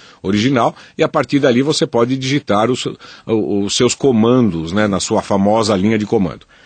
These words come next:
Mas aí é óbvio, né, que pra conquistar cada vez mais usuários,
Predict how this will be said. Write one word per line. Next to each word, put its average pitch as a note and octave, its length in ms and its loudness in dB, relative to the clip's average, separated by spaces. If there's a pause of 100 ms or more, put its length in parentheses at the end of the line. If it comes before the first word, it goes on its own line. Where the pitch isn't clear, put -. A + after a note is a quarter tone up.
(500)
Mas C#3 200 2
aí G3 160 4
é C#3 80 4
óbvio, G2+ 420 2
né, G#2 140 -2
que G#2 140 -6
pra F#2 520 -2 (560)
conquistar A2+ 600 -2
cada G2 240 0
vez G2 260 0
mais F#2+ 260 0
usuários, G2 800 -2